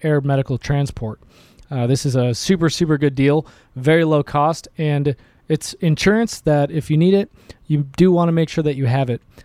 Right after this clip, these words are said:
I know people personally who have had to cover those costs, and believe me, they are very expensive. So simply visit airmedcarenetwork dot com slash daily and use promo code daily. Receive up to a fifty dollar Visa gift card back when you sign up today.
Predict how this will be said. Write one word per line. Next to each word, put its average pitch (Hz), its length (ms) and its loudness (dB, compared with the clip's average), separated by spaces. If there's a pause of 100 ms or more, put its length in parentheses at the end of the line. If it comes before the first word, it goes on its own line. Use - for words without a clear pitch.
(120)
I 139 60 -6
know 143 180 2
people 139 260 0
personally 143 560 0
who 123 140 0
have 123 160 -2
had 131 220 0
to 123 420 0
cover 143 200 -2
those 135 220 0
costs, 143 380 0
and 131 180 0
believe 139 260 2
me, 143 100 0
they 131 120 2
are 131 160 2
very 127 220 0
expensive. 117 520 -6 (480)
So 127 280 0
simply 170 280 0
visit 156 360 -2
airmedcarenetwork 143 1200 0
dot 139 300 -4
com 135 420 -2 (300)
slash 135 460 -2
daily 131 500 2 (320)
and 139 120 -2
use 123 140 0
promo 185 320 2
code 143 200 2
daily. 131 380 2 (240)
Receive 156 340 0
up 156 120 0
to 147 140 0
a 123 40 2
fifty 165 380 -2
dollar 143 460 2 (460)
Visa 143 300 0
gift 139 240 0
card 131 280 -2
back 139 260 2
when 139 120 -2
you 127 60 -2
sign 143 300 -2
up 131 140 -2
today. 151 400 0